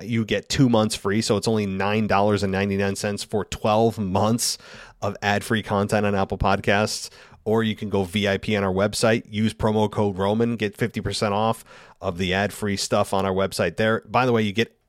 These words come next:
the, uh, exclusive After Dark show, which is on Patreon and our website. It's just R-rated for sure. Kids are not permitted <laughs> to that episode, those episodes, um, but that's also there for you too. And, uh,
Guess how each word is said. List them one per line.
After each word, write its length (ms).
the, 320
uh, 120
exclusive 800
After 340
Dark 240
show, 320
which 180
is 100
on 100
Patreon 500
and 100
our 60
website. 420
It's 200
just 180
R-rated 640
for 120
sure. 320
Kids 440
are 100
not 300
permitted 400
<laughs> 80
to 80
that 220
episode, 480
those 200
episodes, 480
um, 320
but 180
that's 220
also 280
there 180
for 120
you 140
too. 260
And, 180
uh, 260